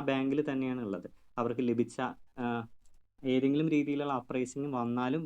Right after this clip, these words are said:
വന്നില്ലെങ്കിലും, അതുകൊണ്ട് അവർക്ക് ഒരു ആയിരം രൂപയാണ്. പിന്നീട് മാസ ശമ്പളമായിട്ടാണെങ്കിൽ ഇരുപത്തിനാലായിരം രൂപ. റീ അപ്രൈസിങ്ങിന് പോകുന്നവർക്കാണെങ്കിൽ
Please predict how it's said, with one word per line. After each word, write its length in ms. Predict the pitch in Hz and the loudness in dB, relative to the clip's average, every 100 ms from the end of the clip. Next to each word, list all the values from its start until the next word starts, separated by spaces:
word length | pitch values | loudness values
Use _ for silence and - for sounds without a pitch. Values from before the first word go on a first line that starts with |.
| 131 | 0
വന്നില്ലെങ്കിലും, 640 | 120 151 151 139 135 160 - - - - _ 151 | 2 4 4 2 2 0 -2 -18 -20 -20 _ 2
അതുകൊണ്ട് 340 | 160 156 165 208 - - - 147 | 4 2 0 -2 -8 -12 0 2
അവർക്ക് 220 | 151 160 | 2 0
ഒരു 80 | 156 139 | 2 2
ആയിരം 260 | 131 139 147 | 2 2 2
രൂപയാണ്. 380 | 123 110 101 95 104 | 2 0 -4 -6 -4
പിന്നീട് 340 | 147 147 147 190 196 - - 127 | -2 0 0 -2 -6 -12 -2 2
മാസ 280 | 127 127 165 | 2 0 -4
ശമ്പളമായിട്ടാണെങ്കിൽ 920 | 160 139 139 139 131 127 135 120 117 - 120 | -2 0 0 0 -2 -2 -4 -4 -4 -4 -2
ഇരുപത്തിനാലായിരം 720 | 120 127 120 113 113 113 120 117 | -2 -2 -2 -2 -2 -2 -2 -4
രൂപ. 140 | 104 110 - 117 | -6 -10 -6 -2
റീ 100 | 131 160 | 0 0
അപ്രൈസിങ്ങിന് 560 | - 143 143 - 143 143 135 | -2 -2 -2 -2 -4 -2 -2
പോകുന്നവർക്കാണെങ്കിൽ 880 | 123 120 120 117 123 110 104 104 | -2 -2 -4 -6 -6 -6 -6 -8